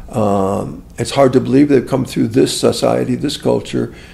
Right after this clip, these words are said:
and they have that desire for God. And I want to do everything I can to help them to achieve that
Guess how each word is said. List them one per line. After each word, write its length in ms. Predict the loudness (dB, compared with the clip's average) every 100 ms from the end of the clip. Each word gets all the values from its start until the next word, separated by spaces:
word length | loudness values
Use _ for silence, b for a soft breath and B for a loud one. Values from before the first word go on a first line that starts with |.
| B
and 140 | 0 2
they 80 |
have 220 | 2 0 0
that 180 | -4
desire 640 | -6 -6 -4 -4 -6 -8 -14 -18 -8
for 160 | -4
God. 440 | -2 -2 -4 -6 -12 B B B B B -6
And 140 | -2
I 220 | 2 2
want 260 | 2 0 -2
to 60 | -2
do 140 | 2
everything 360 | 2 0 -4 -6
I 100 | -6
can 260 | -6 -6
to 80 | -6
help 300 | -6 -8 -8
them 280 | -8 -8 -10 B B B -10
to 120 | -2 -2
achieve 400 | -2 -2 -2 -2
that 300 | -6 -8